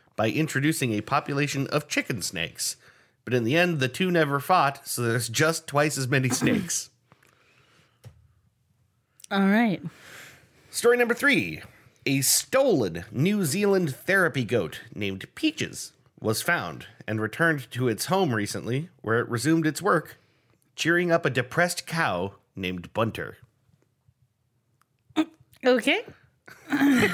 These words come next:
Speaker 2: Repeat, please.
Speaker 1: All right, here, let's hear it one more time. Story number one. A man in New Brunswick, Canada, recently live streamed a one hundred and two kilometer run to his fiancée from Fredericton to Woodstock,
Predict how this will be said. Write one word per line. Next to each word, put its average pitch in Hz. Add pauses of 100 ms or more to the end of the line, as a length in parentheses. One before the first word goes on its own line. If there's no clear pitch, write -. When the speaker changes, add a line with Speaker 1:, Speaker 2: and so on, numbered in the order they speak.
(800)
Speaker 2:
Repeat, 453
please. 392
Speaker 1:
All 190
right, 214
here, 151
let's 156
hear 175
it 175
one 175
more 175
time. 175
Story 202
number 214
one. 196
A 110
man 190
in 131
New 151
Brunswick, 147
Canada, 165
recently 127
live 113
streamed 120
a 90
one 131
hundred 117
and 95
two 135
kilometer 113
run 135
to 120
his 107
fiancée 160
from 107
Fredericton 135
to 110
Woodstock, 117